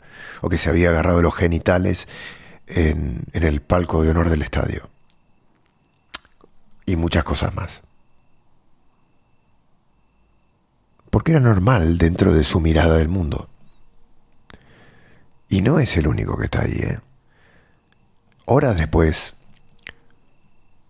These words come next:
un muy conocido presentador de radio bromeaba con él sobre el pico. Y no fue el único medio de comunicación que bromeó sobre el pico. Es decir, esta mentalidad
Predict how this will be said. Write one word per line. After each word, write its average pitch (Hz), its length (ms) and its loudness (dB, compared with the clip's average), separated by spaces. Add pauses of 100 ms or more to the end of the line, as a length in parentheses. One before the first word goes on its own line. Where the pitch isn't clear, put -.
(720)
un 85 320 -4
muy 113 220 4
conocido 76 500 -2
presentador 82 540 -2
de 104 120 2
radio 110 340 2
bromeaba 98 480 2
con 73 160 0
él 127 140 2
sobre 71 300 -2
el 71 80 -4
pico. - 400 -4 (420)
Y 101 120 -4
no 120 120 2
fue 127 200 2
el 139 40 2
único 98 300 0
medio 80 220 0
de 76 80 0
comunicación 73 680 -4 (600)
que 82 140 -2
bromeó 78 420 -2
sobre 76 320 -4
el - 100 -8
pico. 85 300 -2
Es 98 60 0
decir, 92 460 -2 (1040)
esta 131 320 0
mentalidad 65 800 -2